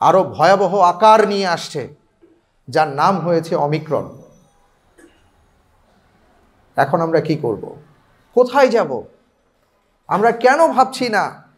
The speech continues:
শয়তান এমনভাবে আমাদের সামনে দুনিয়াটাকে সাজিয়ে দিয়েছে, আমরা এতটা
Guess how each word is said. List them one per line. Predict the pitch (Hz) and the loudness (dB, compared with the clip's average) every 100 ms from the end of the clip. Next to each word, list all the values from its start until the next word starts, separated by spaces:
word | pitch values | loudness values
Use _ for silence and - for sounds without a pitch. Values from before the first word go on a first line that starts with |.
| _ - | _ -16
শয়তান | - 240 269 262 294 | 2 4 4 2 0
এমনভাবে | 262 247 311 330 247 277 262 | 0 0 2 0 0 2 2
আমাদের | 240 247 247 | 2 -2 -4
সামনে | 247 247 240 226 | -4 -6 -4 -4
দুনিয়াটাকে | 175 240 240 233 220 233 | -4 -6 -6 -4 -4 -6
সাজিয়ে | - 233 262 294 | 0 0 0 -4
দিয়েছে, | 262 247 - 220 156 - - _ _ - | -2 -2 0 -2 -2 -6 -20 _ _ -2
আমরা | 170 247 269 262 - | 0 4 4 4 2
এতটা | 196 202 320 320 277 202 | 0 2 2 2 2 2